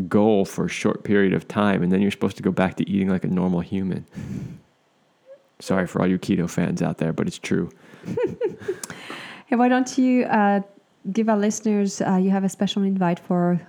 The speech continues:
Speaker 2: all the men listening, and if they wanna learn how to, uh, get better at their control of their ejaculation, you can help them.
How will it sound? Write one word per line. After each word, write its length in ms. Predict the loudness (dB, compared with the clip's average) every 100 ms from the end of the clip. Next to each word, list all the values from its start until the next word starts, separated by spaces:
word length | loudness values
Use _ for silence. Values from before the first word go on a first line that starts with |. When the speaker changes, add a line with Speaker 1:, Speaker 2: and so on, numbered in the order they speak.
| -6
Speaker 2:
all 120 | -2 2
the 80 |
men 280 | 2 2 2
listening, 560 | 0 -2 0 0 -2 -2
and 260 | 0 2 2
if 220 | 0 2
they 180 | 2 2
wanna 320 | 2 2 2
learn 400 | 0 0 0 -2 -4 -10 -20 -8
how 380 | -2 0 2 0
to, 460 | -2 -2 0 2 2
uh, 260 | 0 -2 -4 _ _ _ _ -4
get 140 | 0
better 380 | 2 2 2 2
at 320 | 0 0 -2 0
their 380 | 2 2 0 -4 -2
control 440 | -2 0 0 0
of 140 | -2
their 180 | 0 0
ejaculation, 760 | 0 0 0 0 0 0 0 -2
you 60 |
can 120 | 0 -2
help 220 | -2 -2
them. 240 | -4 -4